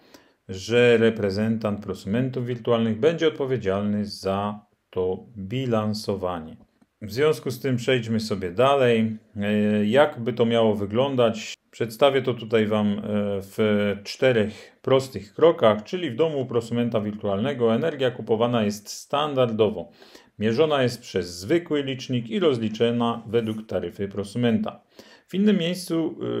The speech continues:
y, czyli na naszej, y, działce,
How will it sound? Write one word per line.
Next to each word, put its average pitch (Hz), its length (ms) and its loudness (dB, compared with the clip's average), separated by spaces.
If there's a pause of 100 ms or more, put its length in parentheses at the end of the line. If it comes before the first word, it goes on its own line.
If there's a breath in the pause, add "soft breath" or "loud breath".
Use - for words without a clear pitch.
y, 113 40 -12
czyli 127 380 -2
na 120 160 2
naszej, 110 680 -2
y, 98 420 -4
działce, 120 800 4